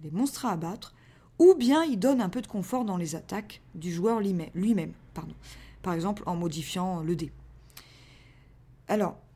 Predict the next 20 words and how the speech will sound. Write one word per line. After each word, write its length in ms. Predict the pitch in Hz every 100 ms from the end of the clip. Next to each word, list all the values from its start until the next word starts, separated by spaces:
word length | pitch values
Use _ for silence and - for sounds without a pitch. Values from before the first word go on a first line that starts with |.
| - -
quand 140 | 302
je 100 | 277
parle 180 | 320 311
des 80 | 254
Légendes 300 | 254 240 247
d'Elena, 420 | 226 196 208 269
j'ai 200 | 233 190
tout 160 | - 247
mon 160 | 240
sérieux 440 | 208 220 190 202 247
parce 200 | 208 -
que 100 | 175
j'ai, 320 | 160 170 -
j'ai 220 | 160 170
vraiment 320 | 170 190 220 220
envie 240 | 180 208
que 280 | - 170 160
ce 200 | 131 175
jeu 160 | 175
sorte. 400 | 170 - 202 -